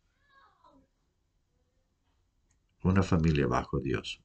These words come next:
una nación bajo Dios. No hay diferencia de color, de piel o fronteras nacionales. Toda la humanidad junta,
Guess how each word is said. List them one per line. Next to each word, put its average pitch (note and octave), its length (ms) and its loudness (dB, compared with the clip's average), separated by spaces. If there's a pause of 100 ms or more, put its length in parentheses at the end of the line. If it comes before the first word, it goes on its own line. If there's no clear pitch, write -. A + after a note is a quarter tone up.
(100)
una C3 280 2
nación F#2 500 2
bajo A#1+ 280 -4
Dios. - 480 -6 (720)
No F2 260 8
hay G#2+ 100 8
diferencia E2+ 800 2
de C#2 80 -4
color, D2 560 6
de B1+ 140 -4
piel C2+ 460 2 (440)
o E2 80 -4
fronteras D#2+ 640 4
nacionales. B1+ 880 -6 (1120)
Toda A2 300 6
la C3+ 100 6
humanidad A2+ 600 2 (420)
junta, - 380 -6